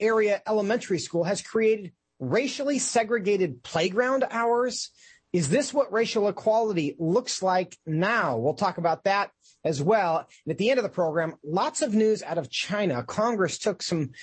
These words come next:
action to put pressure on China for the human rights abuses, but Russia is moving in a very different and very concerning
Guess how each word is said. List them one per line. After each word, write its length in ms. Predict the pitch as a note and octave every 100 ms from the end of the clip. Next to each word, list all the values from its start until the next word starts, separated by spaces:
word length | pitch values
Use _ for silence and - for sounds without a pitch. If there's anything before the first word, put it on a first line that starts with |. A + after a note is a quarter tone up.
| - -
action 380 | F3+ A#3+ - G3+
to 100 | E3+
put 240 | E3 F3 -
pressure 500 | - C4+ - F3 C#3
on 220 | D3 C#3+
China 300 | F3 D3+ D3
for 160 | D3+
the 80 | C3
human 360 | A2+ E3 D3 C3
rights 300 | D3+ F3+ -
abuses, 600 | D3 D3+ D#3+ E3+ D3 - - - - -
but 120 | E3+ F3
Russia 500 | F#3 C4 - B3 F#3+
is 160 | E3+
moving 300 | G3+ G3+ G3
in 180 | F#3+ F#3+
a 220 | F3 E3+
very 560 | D#3+ B2+ G#3+ G#3+ F3+ D3+ D3
different 480 | E3+ F3 F3 D#3 -
and 180 | F#3 E3+
very 280 | E3 E3+ D#3
concerning 920 | - F3 E3+ - A#3 F#3+ C#3+ B2+ C3